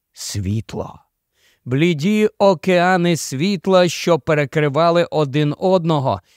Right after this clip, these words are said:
змінюючи пастельні кольори від блідорожевого до темно-синього. Багатошарові лабіринтоподібні, усі вони м'яко пульсували у глибині сірчаних скель.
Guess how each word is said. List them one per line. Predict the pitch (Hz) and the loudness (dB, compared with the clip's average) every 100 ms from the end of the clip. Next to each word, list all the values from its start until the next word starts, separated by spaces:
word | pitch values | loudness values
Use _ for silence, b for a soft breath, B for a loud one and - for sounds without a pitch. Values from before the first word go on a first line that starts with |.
| _ | _
змінюючи | 156 147 165 165 135 120 110 135 | -4 0 0 0 0 -2 -4 -6
пастельні | 113 143 139 - 170 139 135 | -2 -2 -2 -2 -2 0 -2
кольори | - 143 139 143 143 185 165 - _ | -2 -2 0 0 2 0 -2 -8 _
від | 127 175 160 | 0 0 2
блідорожевого | 165 175 156 147 143 135 185 175 165 | 0 2 2 2 0 0 2 2 2
до | 165 143 | 2 0
темно-синього. | 131 - 160 160 156 143 - 170 131 113 90 - _ _ _ _ - | -2 -2 0 0 0 -2 -2 -2 0 -4 -8 -14 _ _ _ _ -8
Багатошарові | 120 117 123 120 139 123 - 127 123 147 170 160 | -4 -2 -2 -2 -4 -2 -2 -4 0 0 2 2
лабіринтоподібні, | 165 165 160 165 165 147 160 - 147 127 185 156 151 113 - _ - | 2 0 2 2 2 2 0 2 0 0 -2 0 -2 -4 -8 _ -6
усі | 139 151 - 170 175 | -4 -4 -4 -2 0
вони | 143 151 156 160 180 | 0 0 0 2 2
м'яко | 147 117 143 185 - 185 | 0 0 0 0 0 -2
пульсували | - 175 165 - 214 190 185 170 143 | 0 -2 -2 0 0 2 2 2 2
у | 131 139 | -2 -4
глибині | 123 139 135 135 151 165 | -4 -4 -2 -2 0 -2
сірчаних | - 143 123 - 143 143 139 | -2 -4 -4 -2 -2 0 -4
скель. | - - 151 113 | -6 -2 0 -2